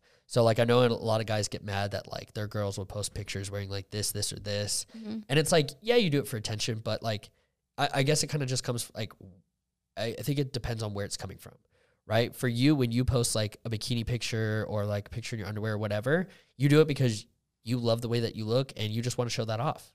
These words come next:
Speaker 1: And I'm fine with that. But I think that, like, if we're in a relationship and you're posting that, you're posting, like, thirst traps as a thirst trap, and you're, like, trying to get attention out of it or trying to
Speaker 2: Mm-hmm.
Speaker 1: get people to swipe up,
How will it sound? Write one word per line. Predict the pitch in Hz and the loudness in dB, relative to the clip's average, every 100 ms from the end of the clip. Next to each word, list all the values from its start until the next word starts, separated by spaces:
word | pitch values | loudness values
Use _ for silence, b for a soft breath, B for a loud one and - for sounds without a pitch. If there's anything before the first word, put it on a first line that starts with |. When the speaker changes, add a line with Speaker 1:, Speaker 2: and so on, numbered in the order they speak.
| _ - | _ -8
Speaker 1:
And | |
I'm | 139 | -6
fine | 131 143 | -4 -6
with | 113 | -6
that. | - - _ b b - | -12 -16 _ b b 6
But | 131 | 6
I | |
think | 127 147 | 6 2
that, | 139 95 | 2 2
like, | 113 107 - | 0 -2 -4
if | 135 139 | -2 0
we're | |
in | 127 | 0
a | 113 | 0
relationship | 113 120 127 - 113 | 0 0 0 -4 -4
and | 110 | -4
you're | |
posting | 113 110 110 131 123 | -4 -4 -2 -4 -4
that, | 107 | -4
you're | 117 | -4
posting, | 117 113 110 | -4 -2 -2
like, | 101 - | -6 -4
thirst | 113 110 - | -4 -4 -2
traps | 110 104 - - _ _ _ - | -2 0 -2 -2 _ _ _ 2
as | 117 113 | 2 2
a | 127 | -2
thirst | - 120 - | -4 -6 -4
trap, | - 175 214 - _ _ _ _ _ _ | 0 0 0 -6 _ _ _ _ _ _
and | 120 117 | -4 -2
you're, | 110 | 0
like, | 110 104 | -2 -2
trying | - 110 | -4 -4
to | 110 | -4
get | 107 | -6
attention | 98 - 110 - 110 | -6 -8 -6 -4 -4
out | 123 | -4
of | |
it | 127 | -2
or | 120 | -2
trying | 117 | -2
to | 110 | -2
Speaker 2:
Mm-hmm. | |
Speaker 1:
get | 110 | -4
people | - 117 | -6 -6
to | 101 | -4
swipe | 104 104 | -4 -4
up, | 113 123 | -4 -4